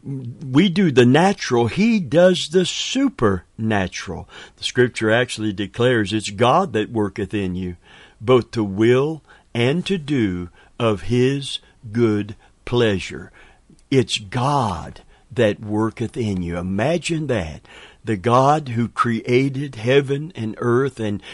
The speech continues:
everything that is in them now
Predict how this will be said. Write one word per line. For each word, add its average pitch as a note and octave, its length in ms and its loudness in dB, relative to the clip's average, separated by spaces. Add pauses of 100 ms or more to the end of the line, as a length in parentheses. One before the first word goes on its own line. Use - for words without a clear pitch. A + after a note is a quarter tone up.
(200)
everything D#3 760 4
that C3 200 0
is A#2+ 300 -2
in E3+ 320 0
them F#2 320 -6 (420)
now B2 640 0